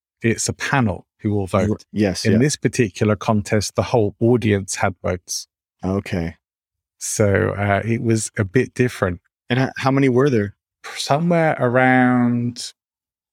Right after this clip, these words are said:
Speaker 1: three, four hundred people.
Speaker 2: Okay. Interesting. And they were from all walks of life, like you said, all demographic across the board.
Speaker 1: Yeah, yeah, a whole, whole range of people, but the, the primary unifying factor was, uh, all involved in Toastmasters in some way.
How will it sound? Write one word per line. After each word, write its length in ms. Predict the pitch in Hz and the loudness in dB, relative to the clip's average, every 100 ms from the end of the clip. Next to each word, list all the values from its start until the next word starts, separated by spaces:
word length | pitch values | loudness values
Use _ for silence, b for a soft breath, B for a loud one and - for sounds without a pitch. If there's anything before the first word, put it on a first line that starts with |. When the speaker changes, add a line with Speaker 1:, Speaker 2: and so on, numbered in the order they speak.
| - | -10
Speaker 1:
three, 760 | - 123 123 120 120 120 117 | 0 2 2 2 0 -2 -4
four 300 | 113 - 117 | -6 0 2
hundred 280 | 110 117 110 | 2 0 2
people. 360 | 123 - 160 - _ _ _ _ _ _ _ | 0 0 -6 -6 _ _ _ _ _ _ _
Speaker 2:
Okay. 420 | 101 113 104 85 - _ _ _ _ _ _ _ - | -4 -2 -2 -2 -8 _ _ _ _ _ _ _ -2
Interesting. 560 | 110 104 - 95 92 - | -2 -2 -6 -6 -8 -4
And 140 | 113 | 0
they 60 | 127 | 2
were 120 | 135 | 2
from 200 | 127 127 | 0 -2
all 220 | - 123 120 | 2 0 2
walks 280 | 113 110 | 0 0
of 100 | 107 | -6
life, 240 | 92 95 92 | -2 -2 -2
like 100 | 95 | -6
you 60 | 98 | -4
said, 180 | 113 92 | -2 0
all 180 | 101 | 0
demographic 640 | 101 110 104 98 95 - 85 | 2 0 0 0 -2 -2 -8
across 320 | - 95 - | -2 -4 -2
the 80 | 90 | -8
board. 340 | 87 78 78 _ _ _ _ | -6 -8 -10 _ _ _ _
Speaker 1:
Yeah, 340 | - 135 214 175 | -2 2 2 2
yeah, 480 | 131 160 107 110 123 | 2 0 0 -2 0
a 40 | |
whole, 200 | 131 120 | 0 0
whole 140 | 107 160 | 0 0
range 160 | 147 | 0
of 60 | 120 | 0
people, 260 | 170 165 110 | -2 -2 -2
but 200 | 113 107 | -2 -2
the, 200 | 117 110 | -6 -4
the 340 | 120 117 107 104 _ | 0 0 0 -6 _
primary 640 | - 143 139 127 117 113 - _ _ | 0 0 2 0 0 -2 -8 _ _
unifying 520 | 135 156 147 135 120 | -2 0 2 2 0
factor 480 | 110 131 - - 113 | 0 -2 -2 -2 0
was, 360 | 107 110 107 113 | 2 0 0 0
uh, 120 | 104 | 0
all 180 | 107 113 | 0 -2
involved 320 | 107 107 98 | 0 -4 -4
in 100 | 101 | -8
Toastmasters 680 | - 120 - 101 95 98 87 | -4 -4 -2 -6 -6 -10 -8
in 60 | 90 | -8
some 200 | 98 92 | -8 -8
way. 140 | 92 | -12